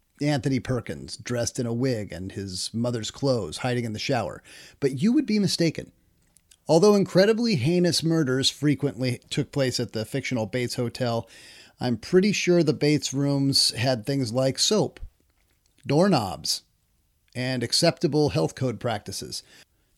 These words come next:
Norman Bates would have run screaming from these rooms. He may have been a killer,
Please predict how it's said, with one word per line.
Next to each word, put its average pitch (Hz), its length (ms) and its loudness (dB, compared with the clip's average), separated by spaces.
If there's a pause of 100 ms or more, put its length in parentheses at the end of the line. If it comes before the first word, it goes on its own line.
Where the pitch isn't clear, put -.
(140)
Norman 170 380 4
Bates 120 500 2 (180)
would 139 160 0
have 120 140 -2
run 131 220 0
screaming 131 680 0
from 107 220 -4
these 95 200 -6
rooms. 62 460 -12 (500)
He 208 220 2
may 196 140 6
have 180 180 2
been 175 140 6
a - 40 0
killer, 185 500 2